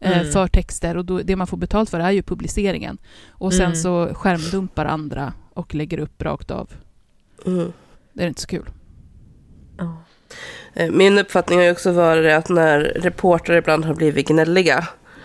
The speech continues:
Speaker 3: mot någon, så har det ju
Speaker 1: Mm.
Speaker 3: i princip uteslutande varit när hela artiklar har skärmdumpats.
Speaker 1: Ja.
Speaker 3: Och så har det lagts ut i sociala medier. Däremot
Speaker 1: Mm.
Speaker 3: så brukar de väldigt sällan bli kinkiga om man har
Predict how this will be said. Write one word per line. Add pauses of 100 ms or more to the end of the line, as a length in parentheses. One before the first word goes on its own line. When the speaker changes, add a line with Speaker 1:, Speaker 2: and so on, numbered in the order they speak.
(440)
Speaker 3:
mot
någon, (140)
så
har
det
ju
Speaker 1:
Mm.
Speaker 3:
i
princip
uteslutande
varit
när
hela
artiklar
har
skärmdumpats. (240)
Speaker 1:
Ja. (540)
Speaker 3:
Och
så
har
det
lagts
ut
i
sociala
medier. (360)
Däremot (160)
Speaker 1:
Mm.
Speaker 3:
så
brukar
de
väldigt
sällan
bli
kinkiga
om
man
har